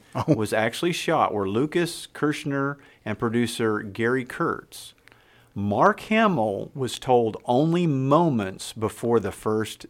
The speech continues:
Speaker 2: take.
Speaker 1: Oh, wow. That's
Speaker 2: They
Speaker 1: cool.
Speaker 2: wanted it to be that.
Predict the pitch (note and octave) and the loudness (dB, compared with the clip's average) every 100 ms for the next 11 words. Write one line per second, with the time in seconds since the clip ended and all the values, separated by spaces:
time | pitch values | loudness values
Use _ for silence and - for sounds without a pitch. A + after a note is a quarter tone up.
0 | _ - F#2+ - - - B2+ A#2 A2 A#2+ | _ -2 -2 -4 -12 -12 -6 -4 0 2
1 | A#2 G2 A#2+ G#2 G#2+ G#2+ G#2 G2+ G2 G#2+ | 2 0 -2 0 2 0 0 -4 -4 -4
2 | G#2 A2+ A2+ A2+ A2+ - | 0 2 2 0 -4 -14